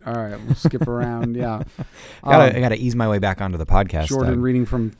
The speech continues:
Speaker 1: the Phillips translation. Okay.
Speaker 2: <laughs>
Speaker 1: Um, in what, in what way is giving like sowing?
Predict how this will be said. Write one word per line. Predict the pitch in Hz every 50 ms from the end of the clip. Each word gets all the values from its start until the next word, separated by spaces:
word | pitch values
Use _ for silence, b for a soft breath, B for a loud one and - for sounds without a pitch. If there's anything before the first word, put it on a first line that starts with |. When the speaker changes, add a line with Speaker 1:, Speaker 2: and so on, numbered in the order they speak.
| _ _ -
Speaker 1:
the | - 131
Phillips | - - - 143 131 120 127 - - -
translation. | - - 120 110 110 101 104 117 110 110 110 - - 113 113 117 - B B B B B B B
Okay. | 156 151 - 139 117 92 -
Speaker 2:
<laughs> | - 131 - - - -
Speaker 1:
Um, | 156 143 135 131 127 127 131 - -
in | 185 156 156 151 139
what, | 147 190 180 - 226 202 -
in | 160 156 156 156
what | 185 247 277 269
way | 214 202 196 190 180
is | 160 135 131
giving | 123 113 139 147 131 143 143 131 131 120 117
like | 120 120 123 117 - -
sowing? | - - - - 131 117 110 107 101 - - - 101